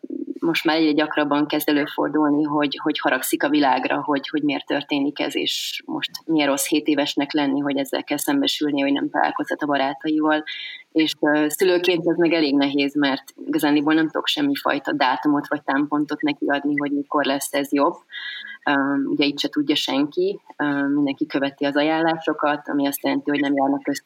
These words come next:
plédétekre az emberek, nem, nem szocializálódnak.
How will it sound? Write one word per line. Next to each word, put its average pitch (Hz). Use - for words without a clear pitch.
plédétekre 160
az 143
emberek, 143
nem, 143
nem 135
szocializálódnak. 165